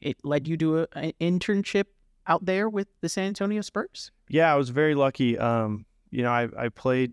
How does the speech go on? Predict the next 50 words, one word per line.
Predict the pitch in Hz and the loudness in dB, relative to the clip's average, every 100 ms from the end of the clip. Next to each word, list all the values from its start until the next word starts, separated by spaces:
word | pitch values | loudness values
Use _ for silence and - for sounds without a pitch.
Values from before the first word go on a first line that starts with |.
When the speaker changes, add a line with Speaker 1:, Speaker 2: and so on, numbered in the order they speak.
| - | -6
Speaker 2:
three | 131 131 | -2 0
years | 123 131 120 | 2 0 0
there. | 131 127 120 | 0 2 2
I | |
had | 113 113 | 0 -2
some, | - 113 104 - _ _ | -2 -4 -4 -10 _ _
made | - 117 127 113 | -10 -2 -2 0
some | 113 | -2
amazing | 113 117 123 117 | 0 2 2 0
friends, | - 120 120 117 | 0 0 2 0
amazing, | 113 113 117 113 110 | 0 0 0 0 -2
like, | 113 107 | -4 0
guys | 113 113 | 0 0
that | 113 | -2
we | 107 | -4
still, | 110 - 113 110 107 _ | -6 -4 -2 -2 -4 _
we | 123 | -8
still | 120 147 139 | 0 2 2
stick | - 151 | 0 -2
together. | - 131 127 143 156 | 2 2 4 2 2
And, | 131 123 | 2 2
uh, | 120 113 | 2 0
we | 113 120 | 2 0
actually | - 120 | 0 -2
have | 113 | 0
a | 113 | -2
fantasy | - 120 - | -2 -2 -4
football | - 127 127 123 | -2 0 2 2
league | 123 123 | 0 0
that's | 123 110 | -4 -6
been | 120 | -4
going | 113 117 117 | 0 -2 -2
strong | - 127 117 123 | -2 0 0 -2
for, | - 117 | -2 0
like, | 113 113 - _ _ _ _ _ _ _ _ | 0 -2 -8 _ _ _ _ _ _ _ _
fifteen, | _ 123 - - 127 | _ -4 -2 0 0
sixteen | 123 131 - - 131 | 0 -2 -4 0 0
years | 123 127 127 | 2 0 0
now | 131 131 143 | 0 0 -2
that | 110 | -2
we | 110 107 | -2 -4
try | - 123 | 0 0
to | 117 | 0
get | 110 | -2
together | - 113 117 | 0 0 2
once | 113 113 - | 0 -2 -2
a | 110 | -2
year | 110 113 117 | 0 2 0
and, | 110 107 | 0 0
uh, | 107 104 | 0 0